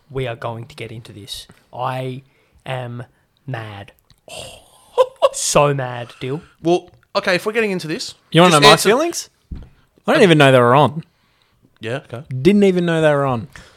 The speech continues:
Speaker 3: Cricket Australia,
Speaker 2: Answer
Speaker 3: step
Speaker 2: that,
Speaker 3: up.
Speaker 2: uh, answer that question. Yeah, who's his, who's their marketing department?
Speaker 3: Yeah, I
Speaker 2: Media.
Speaker 3: think they need someone new.
Speaker 2: Someone that starts with a C.
Speaker 1: We, we
Speaker 2: <laughs>
Speaker 1: aren't, we aren't lacking experience. We aren't. Okay, we've got enough in there.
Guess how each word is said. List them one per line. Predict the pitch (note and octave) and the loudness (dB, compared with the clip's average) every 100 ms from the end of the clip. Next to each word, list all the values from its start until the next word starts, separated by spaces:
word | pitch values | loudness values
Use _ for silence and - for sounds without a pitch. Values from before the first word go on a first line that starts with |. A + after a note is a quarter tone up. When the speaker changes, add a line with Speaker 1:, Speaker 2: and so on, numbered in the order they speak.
| _ _ - - | _ _ -20 0
Speaker 3:
Cricket | - A3+ | 2 2
Australia, | - F#3 E3+ | 4 4 6
Speaker 2:
Answer | G3+ - | 4 4
Speaker 3:
step | G3+ F#3+ | 4 6
Speaker 2:
that, | |
Speaker 3:
up. | F#3+ - | 4 4
Speaker 2:
uh, | F#3 F3+ | -2 0
answer | F3+ F3 | -4 -2
that | E3 | -4
question. | - E3 A#2 - - | -4 -6 -8 -14 2
Yeah, | G#3 A3+ C3+ | 6 6 4
who's | F3 A#3+ D#4+ | 0 2 2
his, | C#4 G3 | 0 0
who's | D4+ D4+ | 0 2
their | B3 | 4
marketing | F#3+ F3+ F3 D#3+ | 4 2 2 -4
department? | C#3 C3 B2+ G#3+ | -2 0 4 6
Speaker 3:
Yeah, | C#3+ | 6
I | F3 | 6
Speaker 2:
Media. | E3+ | 4
Speaker 3:
think | F#3+ B3 | 6 6
they | D#3+ D3 | 6 6
need | C#3 A#2+ | 2 2
someone | D3+ C3 A#2 A#2 | 0 0 -2 -2
new. | C3 A2+ G2 _ - | -4 -6 -10 _ -6
Speaker 2:
Someone | D4 C#4+ A3 F3 | 0 2 2 0
that | D#3 D#3 | -4 -4
starts | - E3 - | 0 0 -2
with | C#3 | -6
a | |
C. | - - C#3 G#2 - _ _ - - _ _ _ _ F3 D#3+ | -6 -2 -2 -2 -10 _ _ -20 -20 _ _ _ _ -6 -4
Speaker 1:
We, | F3+ E3+ - E3 | -4 -6 -8 -2
we | E3+ | 2
Speaker 2:
<laughs> | |
Speaker 1:
aren't, | F#3 G#3+ A3+ G#3+ A3 | 4 4 4 0 -6
we | D#3+ E3+ | 0 4
aren't | F#3+ G#3+ | 4 2
lacking | F3 E3+ E3 C#3+ | 0 -4 -4 -6
experience. | C3 - A2+ A2 - - - - _ _ | -10 -14 -14 -16 -20 -20 -20 -20 _ _
We | C#3+ | -4
aren't. | D3 C#3+ - - _ _ _ - | -2 -4 -10 -20 _ _ _ -20
Okay, | A#2+ C#3 | -10 -6
we've | D#3 | -2
got | A#3 | 0
enough | F3 E3+ D#3 | 2 0 -2
in | D3+ D3 | -6 -6
there. | G#2+ | -12